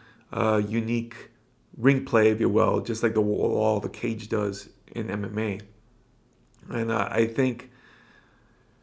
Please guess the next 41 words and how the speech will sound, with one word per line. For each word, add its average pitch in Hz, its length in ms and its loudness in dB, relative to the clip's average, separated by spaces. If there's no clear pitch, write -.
from 131 180 4
a 123 40 8
spectator 151 560 6
point 139 320 0
of 123 180 4
view, 120 800 4
if 113 200 -4
you're 139 200 0
in 135 100 -2
the 113 100 -2
stands, 110 840 -2
as 110 240 -2
long 127 440 4
as 117 160 -2
they're 113 200 4
high 120 480 6
enough 107 440 -4
to 110 120 -4
have 107 200 0
the - 80 -2
clearance 113 500 -2
so, 95 120 -4
so - 140 -6
you 104 40 -6
can 95 100 0
actually 110 240 -2
see 113 280 0
it, 117 100 0
'cause 107 100 -2
that's 123 160 6
the 110 80 2
other 131 140 6
problem 104 340 0
seeing 101 240 -8
from 104 160 -6
a 98 60 -6
spectator 123 420 0
point 104 220 -6
of 104 80 -8
view. 107 260 0
If 101 280 -4